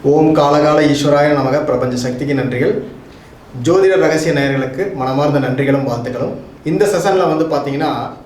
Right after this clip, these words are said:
ஒரு வாஸ்து அப்படிங்கிற ஒரு விஷயம், அதுவும் ஒரு அனுபவம் பெற்ற ஒரு மூத்த ஜோதிட அறிஞர் மற்றும் வாஸ்து நிபுணர், ஏறக்குறைய நாற்பத்தி ஆறு வருடங்கள் இந்த துறையிலேயே இருக்கிறாரு. என்னுடைய வயசு இன்னும் அவர் அனுபவத்துல கூட வரல.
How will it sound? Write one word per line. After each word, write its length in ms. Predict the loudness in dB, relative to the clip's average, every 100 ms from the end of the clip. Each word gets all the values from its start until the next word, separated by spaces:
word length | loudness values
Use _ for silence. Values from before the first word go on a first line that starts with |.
| -12
ஒரு 180 | -4 -2
வாஸ்து 480 | 0 0 0 0 0
அப்படிங்கிற 380 | 0 0 -2 -2
ஒரு 140 | -4
விஷயம், 380 | -6 -4 -2 -2 -4 -12 -20 -20 -14 -6
அதுவும் 360 | 0 2 2
ஒரு 100 | 0
அனுபவம் 480 | -2 0 2 2 2
பெற்ற 560 | 0 -2 -2 -2 -4 -14 -12
ஒரு 160 | -10 -8
மூத்த 420 | -4 -4 -2 -4
ஜோதிட 420 | -2 0 0 0
அறிஞர் 560 | 0 0 -2 -2 -4 -6
மற்றும் 400 | -8 -6 -6 -4
வாஸ்து 400 | -2 -4 -4 -4
நிபுணர், 520 | -2 -6 -6 -8 -10
ஏறக்குறைய 840 | -8 -6 -4 -2 -2 0 -4 -8 -16 -20 -8
நாற்பத்தி 440 | -6 -4 -4 -2 0
ஆறு 180 | 0
வருடங்கள் 520 | -2 -2 -2 -2 -4 -6
இந்த 140 | -8
துறையிலேயே 480 | -4 -2 0 2 2
இருக்கிறாரு. 540 | 0 -4 -6 -4 -6 -6
என்னுடைய 280 | -4 -4
வயசு 360 | -2 -2 -2 -2
இன்னும் 180 | -4 -2
அவர் 260 | -2 -2
அனுபவத்துல 420 | -2 -2 -2 -2 -4
கூட 160 | -2
வரல. 480 | -2 -2 -4 -4 -6